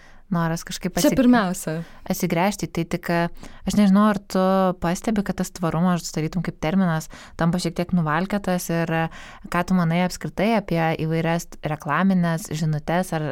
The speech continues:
Speaker 1: strategijas, kai kaip vienas iš didžiausių pliusų yra, kad tai yra tvaru ir visur komunikuojama, bet tuo pačiu tai, na, tik tas vienas kaip ir raktažodis būna. Ar tai gali atsidurti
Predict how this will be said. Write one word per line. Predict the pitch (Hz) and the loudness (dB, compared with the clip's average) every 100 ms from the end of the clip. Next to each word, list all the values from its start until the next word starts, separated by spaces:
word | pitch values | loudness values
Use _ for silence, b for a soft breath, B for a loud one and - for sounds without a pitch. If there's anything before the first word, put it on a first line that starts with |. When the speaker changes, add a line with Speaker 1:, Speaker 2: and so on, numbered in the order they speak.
| - - | -6 -6
Speaker 1:
strategijas, | 156 151 156 165 170 160 156 - | -6 -4 -4 -2 -2 -2 -2 -6
kai | 156 151 151 B B B B - | -4 -2 -2 B B B B -10
kaip | 156 | -6
vienas | 143 160 170 165 | -2 0 0 -2
iš | 160 | -4
didžiausių | 151 156 151 165 - | -2 0 0 -2 -4
pliusų | 180 233 240 202 | 0 0 0 0
yra, | 185 | 0
kad | 185 175 | -2 -4
tai | 175 165 | -4 -4
yra | |
tvaru | 165 156 151 156 202 214 208 B B | -2 -2 0 0 2 0 -2 B B
ir | 156 170 | -2 0
visur | - | 0
komunikuojama, | 180 175 165 151 - 175 196 185 170 | -2 0 0 -2 0 2 2 2 0
bet | 170 | -2
tuo | 165 - | -4 -6
pačiu | - 175 | -4 -4
tai, | - 165 160 160 156 160 156 165 - 202 | -2 -2 0 0 0 -2 -2 -6 -2 0
na, | |
tik | 202 - - 185 | 0 -2 -4 -4
tas | - | -2
vienas | 175 170 - | -2 -2 -4
kaip | 165 | -8
ir | 156 | -6
raktažodis | 151 - 160 160 175 147 - 170 | -8 -6 -4 -2 -4 -8 -8 -8
būna. | 165 143 143 - - B B - | -6 -4 -4 -8 -12 B B -6
Ar | 165 | -4
tai | 170 | -4
gali | 143 151 156 190 | -2 0 2 2
atsidurti | 196 - 208 214 220 240 240 | -2 -2 0 0 0 0 0